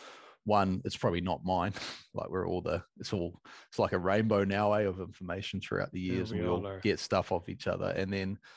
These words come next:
Speaker 1: secondly, it's one thing to know it, but I don't think you could execute it. So, you know, like, there's no danger. I mean, it was, I think it was Padraig,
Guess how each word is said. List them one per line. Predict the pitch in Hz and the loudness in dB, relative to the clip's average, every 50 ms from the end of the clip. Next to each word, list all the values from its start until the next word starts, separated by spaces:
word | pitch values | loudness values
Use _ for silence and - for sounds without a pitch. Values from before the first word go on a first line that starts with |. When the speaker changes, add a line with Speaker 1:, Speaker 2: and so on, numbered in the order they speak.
| - - - - _ - | -20 -20 -20 -20 _ -4
Speaker 1:
secondly, | - - 127 110 - 120 107 92 90 | 2 2 4 4 4 4 4 4 2
it's | 92 104 - - | 0 -2 -2 0
one | 120 120 113 107 | 2 2 2 2
thing | - 110 98 98 | -2 -4 -6 -4
to | - 95 | -6 -8
know | 90 87 87 92 113 160 | -4 0 0 2 2 2
it, | - - - _ _ _ _ _ | 2 0 -4 _ _ _ _ _
but | 98 - - | -4 -2 -2
I | 90 92 90 _ | -2 -4 -2 _
don't | 107 92 82 - - | -2 -2 -2 -4 -8
think | - 95 85 85 - _ | -8 -8 -8 -8 -12 _
you | 90 90 85 - | -12 -12 -10 -6
could | - 90 82 - - | -4 -6 -6 -6 -6
execute | - - - - - - - - - | -10 -10 -10 -10 -12 -10 -10 -10 -10
it. | - - _ _ _ _ _ _ _ _ _ _ _ _ _ _ _ _ _ _ _ _ _ _ _ _ _ _ _ _ _ _ _ | -10 -14 _ _ _ _ _ _ _ _ _ _ _ _ _ _ _ _ _ _ _ _ _ _ _ _ _ _ _ _ _ _ _
So, | - - 92 85 82 80 80 - - | -2 0 2 2 2 2 0 0 2
you | 120 | 4
know, | 110 107 104 107 | 4 6 6 6
like, | 101 92 98 | 4 4 2
there's | 113 107 - | 0 0 0
no | 113 101 92 | 0 0 -2
danger. | 90 - 92 90 92 92 92 90 87 90 92 90 - _ - | -2 -2 -2 -2 -2 -4 -6 -4 -4 -4 -4 -6 -10 _ -2
I | 98 | -2
mean, | 98 101 98 | 0 0 0
it | 92 | 0
was, | 98 107 - - - | 0 -2 -2 -2 -4
I | 110 | 0
think | 98 123 117 | 0 2 0
it | 95 | 0
was | 95 82 | -2 -6
Padraig, | - - 104 104 110 107 110 92 - | -4 -2 -2 -2 -2 -2 -6 -8 -8